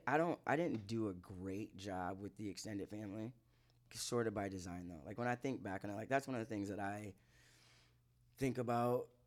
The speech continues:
in, in how I came out. But, like, the thing is, so just to give everybody, like, a really short version, like, I, with my extended family outside of my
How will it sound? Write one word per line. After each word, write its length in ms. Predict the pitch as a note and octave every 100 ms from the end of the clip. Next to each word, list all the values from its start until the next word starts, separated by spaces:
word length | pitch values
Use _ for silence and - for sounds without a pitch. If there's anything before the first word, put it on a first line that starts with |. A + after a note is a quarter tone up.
| _
in, 400 | B2+ A#2+ G#2+ F#2+ -
in 140 | A#2 A2
how 240 | G#2+ G#2+
I 100 | A2
came 240 | A2+ A2
out. 300 | G#2 A2+ B2 - _ A#2
But, 200 | B2+ F#2+
like, 240 | A2+ G2+ - _ - -
the 100 | C3+
thing 280 | - E3+ D#3
is, 220 | B2+ G2 -
so 300 | - A2 F#2+ F#2
just 260 | C3 C3
to 60 | B2+
give 160 | A#2
everybody, 260 | G#2+ F#2+ F#2+
like, 160 | F#2+ F2+
a 40 |
really 180 | F#2+ F2+
short 420 | - - F#2+ D2+
version, 260 | G2 F#2+ F2+
like, 140 | F#2+
I, 280 | A2+ A#2 F#2 G2
with 160 | A2 A#2
my 140 | A#2+
extended 360 | - G#2 G2+ E2+
family 240 | G2+ G2+
outside 360 | G2 - G2+ G2+
of 160 | G2
my 400 | F#2 F2+ F2 F2